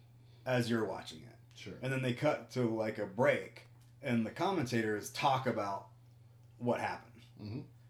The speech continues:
Speaker 1: And the commentators stay the same throughout every season, every show.
Speaker 2: Of course.
Speaker 1: Always
Speaker 2: They're,
Speaker 1: the
Speaker 2: they're
Speaker 1: same
Speaker 2: the,
Speaker 1: commentator.
Speaker 2: the headliners.
Speaker 1: Always the same
Speaker 2: Yeah, yeah.
Speaker 1: hosts.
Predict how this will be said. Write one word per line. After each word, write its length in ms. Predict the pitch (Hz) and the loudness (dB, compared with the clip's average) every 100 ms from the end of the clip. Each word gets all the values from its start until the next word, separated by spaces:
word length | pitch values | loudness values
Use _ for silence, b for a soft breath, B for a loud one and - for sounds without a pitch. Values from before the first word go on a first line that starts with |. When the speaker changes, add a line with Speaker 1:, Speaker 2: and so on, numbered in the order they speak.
| b b b - | b b b -6
Speaker 1:
And 340 | 135 123 120 117 | 2 4 4 0
the 80 | |
commentators 520 | 120 196 175 113 117 - | 2 4 4 2 0 2
stay 180 | 123 | 2
the 80 | 113 | 2
same 460 | 107 110 101 90 90 | 2 -2 -2 -6 -6
throughout 320 | 110 104 101 120 | -2 -2 -2 0
every 280 | 120 113 | 0 2
season, 380 | 110 117 98 98 95 | 0 -2 -2 -4 -4
every 200 | 104 98 | -4 -4
show. 300 | - 82 - | -8 -8 -8
Speaker 2:
Of 240 | 156 156 - | -4 -4 2
course. 220 | 151 - | 0 2
Speaker 1:
Always 380 | 127 127 127 123 | 4 8 8 6
Speaker 2:
They're, 100 | 127 | 4
Speaker 1:
the 60 | 127 | 6
Speaker 2:
they're 80 | |
Speaker 1:
same 100 | 120 | 6
Speaker 2:
the, 60 | 110 | 4
Speaker 1:
commentator. 320 | 110 104 101 | 2 0 -2
Speaker 2:
the 60 | 123 | 0
headliners. 280 | 143 131 107 | 0 0 2
Speaker 1:
Always 180 | 117 107 | 0 0
the 60 | |
same 160 | - 117 | -2 -2
Speaker 2:
Yeah, 180 | 98 95 | -2 -2
yeah. 60 | 92 | -4
Speaker 1:
hosts. 260 | - - | -6 -12